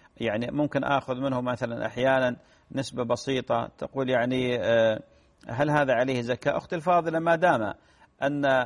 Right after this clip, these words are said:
أن هذا المبلغ الذي جمعتيه لأجل أن تذهبي به إلى ال-، جعلتيه، آه، يعني لسفر العمرة ولم يحصل لك ذلك، فنعم تزكينه بارك الله فيك ورضي عنك.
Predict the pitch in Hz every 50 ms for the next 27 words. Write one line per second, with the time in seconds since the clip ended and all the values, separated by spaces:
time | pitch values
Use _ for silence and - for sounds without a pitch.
0 | - - - - 131 127 127 127 123 127 151 156 151 156 147 151 156 147 135 131
1 | 123 120 120 - - _ _ _ _ _ _ _ _ - 127 123 127 123 123 127
2 | 117 131 131 131 127 123 123 - 156 151 135 127 123 123 - 143 143 123 120 107
3 | 98 - - _ _ _ _ - 127 123 117 - 147 147 131 131 131 127 131 123
4 | 123 139 131 123 120 101 117 120 120 120 113 - - - 117 110 107 98 - -
5 | - 87 - - - - 123 - - 120 117 120 131 117 120 131 120 - - 147
6 | 139 127 127 117 117 113 113 110 104 - - - - _ _ _ _ - 123 120
7 | 110 101 110 120 120 120 120 117 117 113 110 - 156 147 - 131 117 - - 117
8 | 120 110 117 139 143 131 123 123 113 104 - 127 139 143 147 143 147 143 131 -
9 | - - 147 143 131 127 117 123 127 143 147 156 165 175 180 - - _ _ _
10 | _ _ _ - 131 135 151 139 120 120 117 - 127 127 139 131 - - 160 156
11 | 143 135 123 123 123 131 135 135 131 131 - - 139 127 131 135 139 131 123 120
12 | - 135 139 143 135 - 151 143 131 131 135 135 123 120 113 113 104 113 107 98
13 | - - 101 98